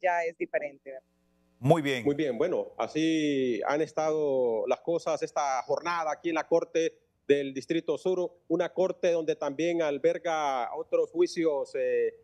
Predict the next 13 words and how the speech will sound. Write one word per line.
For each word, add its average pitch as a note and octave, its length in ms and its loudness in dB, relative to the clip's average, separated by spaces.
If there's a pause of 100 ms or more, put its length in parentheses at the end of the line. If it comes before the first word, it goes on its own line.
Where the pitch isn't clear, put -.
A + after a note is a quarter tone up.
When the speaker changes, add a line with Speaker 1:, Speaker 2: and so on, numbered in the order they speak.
Speaker 3:
mediáticos, F3+ 840 0
el C#3+ 160 -6
caso E3 320 0
de, C#3+ 360 0 (240)
de C3+ 320 4
las C3+ 160 -2
criptomonedas, E3+ 840 0
eh, C3+ 120 -4
que - 100 -8
están D#3+ 160 0
involucrados E3 600 0
ciudadanos D#3+ 460 0
chinos E3+ 480 0